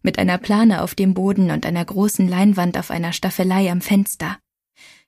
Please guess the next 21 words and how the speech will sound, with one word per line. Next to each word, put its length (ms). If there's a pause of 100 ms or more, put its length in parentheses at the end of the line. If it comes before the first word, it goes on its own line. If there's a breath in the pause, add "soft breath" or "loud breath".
(120)
Delia 400
schimpfte, 500
ich 220
sei 180
erst 280
seit 160 (100)
drei 180
Tagen 420
da 300 (380 loud breath)
und 180
ob 160
ich 140
mich 200
für 80
ihre 280
Abschlussfeier 800
bitte 260
nicht 240
total 420
einsauen 540
könne. 360